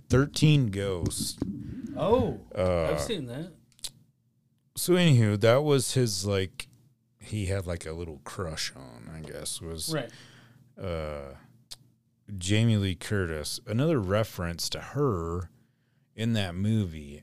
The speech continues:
Speaker 1: is at the very end of it, when they're all sitting down there, tr-, uh, you know, watching movies or whatever.
Speaker 2: Mm-hmm.
Speaker 1: Every single movie that they, uh, are going through, she plays in them.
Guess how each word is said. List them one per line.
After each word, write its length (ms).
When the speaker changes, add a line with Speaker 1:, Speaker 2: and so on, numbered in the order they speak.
Speaker 1:
is 200
at 120
the 80
very 540
end 320
of 160
it, 320
when 120
they're 140
all 120
sitting 360
down 300
there, 180
tr-, 200
uh, 500
you 100
know, 120
watching 420
movies 420
or 100
whatever. 460
Speaker 2:
Mm-hmm. 100
Speaker 1:
Every 220
single 320
movie 640
that 280
they, 500
uh, 60
are 280
going 300
through, 300
she 180
plays 520
in 160
them. 220